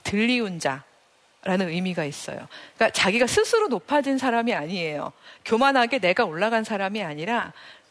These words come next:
이렇게 높이 들게, 그러니까 누군가가 높이 들어준 자, 높이 들려진 자, 이런 의미가 있는데 이 마리아라는 이름을 가진 한 여인이 결혼도 하기 전에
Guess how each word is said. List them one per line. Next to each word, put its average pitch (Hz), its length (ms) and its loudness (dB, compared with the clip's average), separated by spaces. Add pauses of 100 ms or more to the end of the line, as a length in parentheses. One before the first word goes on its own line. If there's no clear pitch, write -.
(440)
이렇게 - 180 -8
높이 320 800 -4
들게, 202 440 0
그러니까 - 160 -6 (320)
누군가가 262 540 2
높이 320 680 -2
들어준 196 480 -2
자, 135 240 -10 (320)
높이 233 480 -4
들려진 170 560 0
자, 143 260 -6
이런 202 260 0
의미가 170 340 -4
있는데 151 580 -2 (520)
이 285 480 0
마리아라는 196 840 0
이름을 185 340 -6
가진 165 420 -10
한 311 640 -2
여인이 175 680 -4 (380)
결혼도 285 500 2
하기 220 220 0
전에 185 320 2